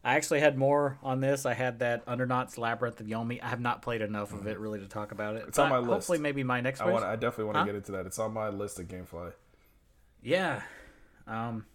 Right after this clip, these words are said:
Speaker 1: it, it's enjoyable. I think you'll like it.
Speaker 2: Mm-hmm.
Speaker 1: So, uh, let me go through some Switch titles
Speaker 2: Mm-hmm.
Speaker 1: first. Actually, no, I'll go through Switch titles last 'cause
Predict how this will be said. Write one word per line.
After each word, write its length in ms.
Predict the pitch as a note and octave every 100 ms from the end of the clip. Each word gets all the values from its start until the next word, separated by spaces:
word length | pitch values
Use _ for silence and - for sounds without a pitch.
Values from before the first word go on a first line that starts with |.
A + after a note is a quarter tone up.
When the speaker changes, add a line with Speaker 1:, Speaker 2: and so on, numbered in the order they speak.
| - _ _ _ _ _ _ -
Speaker 1:
it, 140 | E3 G#3+
it's 140 | F#3
enjoyable. 500 | A#3 D#3 E3 D3 A2+
I 100 | A2+
think 220 | C3 D3+
you'll 120 | B2+
like 220 | G#2+ F#2 -
it. 60 |
Speaker 2:
Mm-hmm. 220 | G#2+ F2 F#2+ - _ - _ _ _ _ _ - - - - - _ _ _ -
Speaker 1:
So, 440 | - F3 E3+ E3 - _ _ _ _ _ _ -
uh, 400 | D3 D3+ D3+ D3
let 120 | D3+
me 80 | B3+
go 120 | G#3+
through 180 | E3+ C3+
some 180 | - G2+
Switch 360 | - A2 G#2
titles 320 | - G2 F2+ -
Speaker 2:
Mm-hmm. 140 | A2+
Speaker 1:
first. 360 | G#2+ F2 F#2 - -
Actually, 240 | G3 G3 G3
no, 120 | F#3
I'll 80 | D#3
go 100 | C3
through 140 | G#2
Switch 220 | - E2
titles 280 | - F#2 F#2+
last 260 | G2 F#2+ G2+
'cause 260 | G2+ -